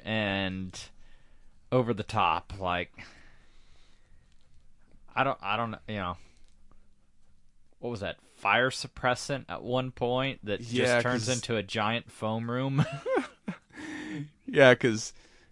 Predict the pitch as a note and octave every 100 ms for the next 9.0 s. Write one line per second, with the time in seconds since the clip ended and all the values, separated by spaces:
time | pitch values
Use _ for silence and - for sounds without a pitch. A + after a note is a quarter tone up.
0 | - A#2+ G#2+ A2 G#2 - - - _ _
1 | - _ _ _ _ _ _ _ _ _
2 | _ _ _ _ _ _ _ - - A#2+
3 | A#2+ B2 B2+ A#2+ C3+ D#3 C#3+ C#3 C3 B2
4 | A#2 A#2+ B2+ A#2 A2+ A2 A#2 G#2+ G2 G#2
5 | G#2 G#2 A2 A#2 A2+ G#2+ G#2 G#2+ A2 A2
6 | G#2+ G2+ G2 G2 G2 - G#2 G2 - A#2+
7 | A2 G2+ G2 G2 F#2+ F#2 - G2+ A2+ -
8 | G#2+ G2 G#2 - - A#2+ G#2+ G2 F#2 F#2